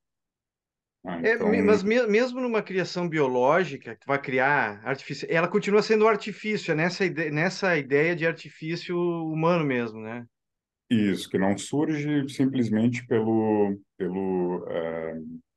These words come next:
Speaker 1: por, por processos naturais, né?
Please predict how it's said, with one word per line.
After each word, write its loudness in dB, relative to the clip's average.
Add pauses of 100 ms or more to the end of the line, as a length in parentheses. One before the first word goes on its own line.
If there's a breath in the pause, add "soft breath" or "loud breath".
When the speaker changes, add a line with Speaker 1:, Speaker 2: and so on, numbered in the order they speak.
(1000)
Speaker 1:
por, 2 (160)
por 4
processos 0
naturais, 2
né? -8